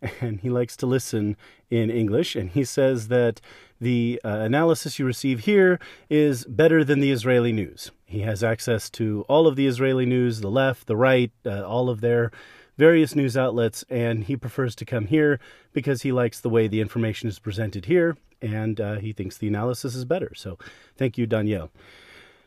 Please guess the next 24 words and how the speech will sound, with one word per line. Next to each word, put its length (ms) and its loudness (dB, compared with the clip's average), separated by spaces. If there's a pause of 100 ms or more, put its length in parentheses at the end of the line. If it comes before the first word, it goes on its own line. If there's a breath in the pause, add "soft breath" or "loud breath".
All 140 8
right. 280 4 (560 loud breath)
Well, 320 4
we've 280 -2
got, 420 -6 (380 loud breath)
for 60 0
this 260 0
week, 460 -4
uh, 180 -6
Iran 480 0
deal 240 4
negotiations 800 2
coming 320 2
up, 180 0 (600 loud breath)
uh, 360 -6
a, 640 -18
an 60 -4
attempted 540 -4
coup 400 2
in, 360 0
in, 220 0
in 160 0
Jordan, 500 0
maybe? 520 -4